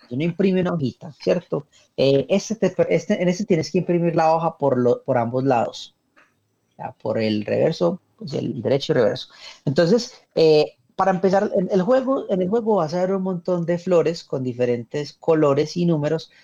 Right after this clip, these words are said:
pero si lo imprimes en blanco y negro, pues van a haber diferentes sombras de, de gris. Entonces, eh, eso no, no fue problema. Pero me gustó que desde el principio lo primero que tienes que hacer es escribir la hora en la que empiezas a jugar,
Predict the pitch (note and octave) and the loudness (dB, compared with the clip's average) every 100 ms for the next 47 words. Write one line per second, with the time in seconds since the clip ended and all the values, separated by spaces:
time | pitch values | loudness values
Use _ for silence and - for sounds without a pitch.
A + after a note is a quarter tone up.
0 | _ - D3 C3+ C3+ C3+ C3 C3+ C#3+ F3 | _ 0 2 2 2 0 0 0 0 0
1 | D3 C3+ C3 E3 D#3 D3 D3+ - C3 A2+ | 0 -2 -2 -2 0 0 -2 -2 -4 0
2 | A2+ A#2 B2 C3 A#2+ A2 G2+ A2+ A2+ C#3 | 0 0 0 0 0 -2 -4 -8 -4 -2
3 | B2+ A#2+ B2 A2+ C3+ B2 - _ - _ | 0 2 0 -2 -6 -6 -10 _ -20 _
4 | G#2 A2 - - - A2+ - A2 G#2+ C#3 | -2 0 -2 -4 -12 -12 -6 -6 -2 -2
5 | - - - - G#2+ G#2 G#2+ - D#3+ D#3 | -4 -16 -20 -2 2 4 4 4 2 2
6 | D3 B2 B2 B2 C3+ A#2+ C#3 C3 B2 A2+ | 2 2 2 2 2 2 0 2 2 4
7 | G#2 - - - _ E3+ E3 D#3+ D#3 E3+ | 2 -4 -16 -20 _ 2 4 2 2 0
8 | - F3 E3+ G#3 F#3 E3+ C#3 D3+ D3+ C#3 | 2 0 2 2 4 0 -2 -4 -4 -2
9 | D#3+ D3 D3 D#3 E3+ D#3+ C#3+ - E3 E3 | 0 0 0 -2 -2 -4 -6 -4 -2 0
10 | D3 C#3+ - D3+ B2 A#2+ C3+ C#3 C#3 C#3 | 0 -2 -4 -2 0 2 2 4 4 2
11 | C#3+ B2+ A2 A#2+ A2 A#2 A#2+ C3+ A#2 A2 | -2 -4 -4 -8 -6 -4 -4 -6 -4 0
12 | A#2 - | -2 -2